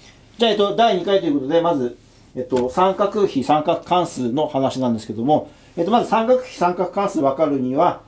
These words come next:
まず、とにもかくにも、まずは三平方の定理、ピタゴラスの定理を知らなければ始まらないと。ピタゴラスの定理ですね。で、まあ、ピタゴラスの定理はもちろ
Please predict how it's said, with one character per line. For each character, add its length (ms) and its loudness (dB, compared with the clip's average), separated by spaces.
ま 100 4
ず、 140 -6
と 80 -2
に 80 4
も 100 4
か 60 4
く 60 0
に 60 0
も、 120 -2
ま 160 2
ず 80 -6
は 140 0
三 260 2
平 180 2
方 100 0
の 60 -2
定 200 -2
理、 100 -12
ピ 100 -18
タ 120 4
ゴ 100 2
ラ 100 2
ス 40 -6
の 120 -4
定 220 -2
理 120 -16
を 280 2
知 160 -2
ら 80 6
な 100 2
け 120 0
れ 100 2
ば 80 4
始 180 -2
ま 100 -2
ら 80 -2
な 120 -2
い 40 -8
と。 60 -18
ピ 100 -20
タ 180 0
ゴ 320 -4
ラ 180 -12
ス 240 -14
の 120 0
定 100 2
理 60 0
で 60 -10
す 80 -16
ね。 100 -10
で、 260 0
ま 120 4
あ、 40 0
ピ 80 -14
タ 120 4
ゴ 60 4
ラ 100 2
ス 40 0
の 80 2
定 80 2
理 60 2
は 100 4
も 100 0
ち 80 -2
ろ 240 -2